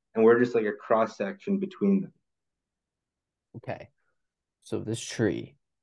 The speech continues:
Speaker 2: that
Speaker 1: Yeah.
Speaker 2: falls can only
Speaker 1: Yeah.
Speaker 2: fall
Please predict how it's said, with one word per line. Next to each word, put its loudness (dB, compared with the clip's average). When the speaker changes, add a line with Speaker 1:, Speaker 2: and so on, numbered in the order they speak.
Speaker 2:
that 0
Speaker 1:
Yeah. 2
Speaker 2:
falls -8
can -2
only 0
Speaker 1:
Yeah. -4
Speaker 2:
fall 0